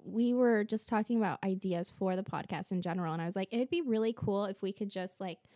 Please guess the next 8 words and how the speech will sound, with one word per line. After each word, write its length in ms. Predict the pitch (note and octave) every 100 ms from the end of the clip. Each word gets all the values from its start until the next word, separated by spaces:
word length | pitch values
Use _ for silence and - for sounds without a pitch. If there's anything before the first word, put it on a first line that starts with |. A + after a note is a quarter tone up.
| - - -
do 100 | A#3
something 280 | A#3 C4+ B3+
more 180 | A#3 G#3
practical 680 | - F3+ F3+ - G#3+ F#3+ F3+
to 120 | G#3
show 340 | F#3+ - F#3 F3
people, 400 | - F#3 - F3
like, 260 | E3 E3